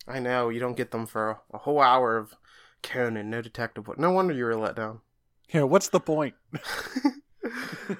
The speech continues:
Speaker 1: So they reveal that Kogoro had the wrong time booked for their departure, so that's why they're on a huge ship. Ron then talks to a girl that's looking solemnly at the distance,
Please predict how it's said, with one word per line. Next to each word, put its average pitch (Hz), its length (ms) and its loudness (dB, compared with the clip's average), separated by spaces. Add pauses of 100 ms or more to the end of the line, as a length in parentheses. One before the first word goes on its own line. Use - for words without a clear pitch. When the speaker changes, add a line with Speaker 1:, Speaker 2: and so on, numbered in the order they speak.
(140)
Speaker 1:
So - 200 -2
they 175 120 6
reveal 170 300 8
that 156 140 6
Kogoro 165 420 6
had 151 140 4
the 131 80 2
wrong 165 260 6
time 160 260 2
booked 147 220 0
for 135 160 -4
their 123 140 2
departure, 190 540 4
so - 120 -8
that's 127 240 -2
why 127 120 -2
they're 123 180 -4
on 120 80 -4
a 110 40 -6
huge 113 240 -8
ship. - 360 -4 (420)
Ron 143 220 0
then 147 140 0
talks 143 320 -2
to 139 100 -4
a 131 40 -4
girl 131 220 -2
that's 123 200 -8
looking 135 260 -6
solemnly 185 560 2
at 175 140 -2
the 151 80 -8
distance, 143 520 -6